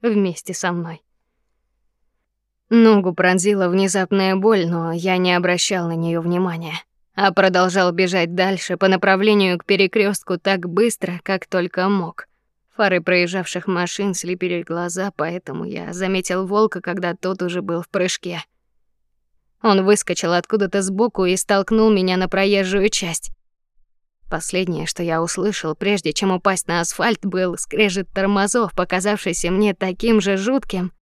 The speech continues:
как и визг летающего чудовища. Последняя мысль, которая пронеслась в моей голове: "Теперь все жители этой улицы наконец поняли, что шум и грохот — раздавались вовсе не из телевизора".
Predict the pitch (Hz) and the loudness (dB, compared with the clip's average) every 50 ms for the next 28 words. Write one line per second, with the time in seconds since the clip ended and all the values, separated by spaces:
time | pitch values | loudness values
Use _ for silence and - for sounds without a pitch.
0 | _ - - - 269 233 196 - 208 190 185 185 214 208 - - 190 185 190 180 | _ -12 -4 0 0 2 2 2 2 2 2 4 2 0 0 0 -2 -2 -2 -2
1 | - 208 190 180 170 165 - - 185 170 175 170 - 170 165 170 185 170 160 151 | -2 -4 -4 -4 -4 -4 -6 -6 -4 -4 -6 -4 -4 -6 -6 -6 -6 -8 -8 -6
2 | 160 - - - - - - - _ - - _ _ _ _ _ _ _ _ - | -6 -6 -6 -6 -8 -12 -16 -20 _ -20 -20 _ _ _ _ _ _ _ _ 2
3 | 262 214 196 - 240 226 214 208 208 202 202 214 226 233 220 196 - - 156 156 | 2 2 2 4 4 4 4 6 6 4 4 4 4 4 2 0 -2 -4 -6 -6
4 | - 180 175 - 185 180 180 180 175 185 180 180 180 180 185 - 202 202 196 - | -6 -6 -4 -2 0 0 0 -2 -2 -2 -2 -2 -2 -4 -4 -4 -4 -6 -6 -4
5 | - 196 190 180 180 180 175 175 180 185 180 180 185 196 214 220 196 - _ _ | -2 -2 -2 0 0 0 -2 -2 -2 -2 0 0 0 0 0 -2 -2 -4 _ _
6 | _ - 226 208 196 - 226 214 202 196 - - 214 208 196 175 220 214 196 - | _ -2 0 0 2 2 2 2 2 2 0 0 2 2 2 2 2 0 0 0
7 | 196 185 180 180 185 175 - 196 196 196 196 214 233 208 175 165 - - 190 196 | -2 -2 0 0 0 0 0 2 2 4 4 4 4 4 2 0 0 0 0 0
8 | 196 - - 202 196 208 208 196 - - - 240 254 233 196 170 170 170 175 - | 0 2 2 2 2 4 2 2 0 -2 -2 0 2 2 4 2 2 2 0 0
9 | - - 190 175 175 - - 208 208 214 208 196 180 180 185 185 190 202 214 220 | -2 -2 -2 -2 -2 -2 0 2 2 4 4 2 2 0 0 0 0 0 0 0
10 | 196 - 196 185 - - _ _ _ _ _ - 226 214 214 196 196 208 208 202 | 0 -2 -4 -4 -4 -6 _ _ _ _ _ 0 2 2 2 2 2 2 2 4
11 | 202 214 202 190 180 180 - 208 202 196 185 - - 202 196 190 185 180 180 175 | 4 4 4 2 2 0 -2 -2 -2 -2 -2 -2 -2 0 0 2 2 0 0 -2
12 | - - 202 202 196 202 220 220 185 160 170 165 170 160 - | -2 -2 0 0 2 2 2 2 2 0 -2 -6 -8 -8 -10